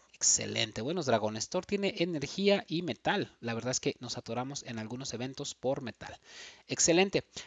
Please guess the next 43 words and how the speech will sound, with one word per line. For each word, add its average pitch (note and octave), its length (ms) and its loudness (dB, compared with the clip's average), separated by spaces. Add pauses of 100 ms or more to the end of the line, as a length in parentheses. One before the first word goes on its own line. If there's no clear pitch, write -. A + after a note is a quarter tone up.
(100)
Pues G#3 300 4
vamos A3 420 2
a D#3 140 6
lle-, D3 200 2
a C3 200 8
visitar E3 500 6
a C#3+ 60 -4
nuestro C#3 260 -4
amigo C#3+ 380 0
Ankh C#3 240 0 (100)
N, F#3 340 4 (140)
que A2 240 0
creo B2+ 140 -12
que B2 100 -12
me A#2 100 -8
lo C#3 120 -4
pidió, F3 360 2
y C3 80 -4
si - 120 -2
no, D#3+ 160 -6
pues - 200 -2
de B2+ 80 -8
todas B2+ 200 -8
maneras B2+ 240 -4
le A#2 80 -2
hacemos B2 320 -4
una C#3+ 120 -6
visita E3+ 360 -2
porque - 460 -6
me A#2 120 -6
ha - 20 -2
ayudado A2+ 300 -4
con A2 160 -12
la G#2+ 60 -8
reducción G2+ 380 -10
de F#2+ 80 -12
tiempo. - 340 -16 (420)
Uf, F#3+ 420 4
suerte F3+ 520 4
para D#3+ 180 8
los D#3+ 160 4
demás F#3+ 300 0
porque - 280 -2